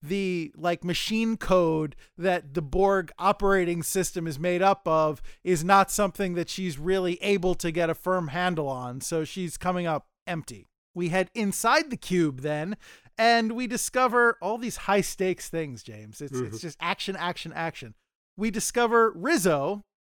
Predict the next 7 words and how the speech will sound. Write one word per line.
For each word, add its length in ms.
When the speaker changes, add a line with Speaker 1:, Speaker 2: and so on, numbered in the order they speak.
Speaker 1:
and 500
a 480
squad 760
of 280
four 520
other 420
Romulans 840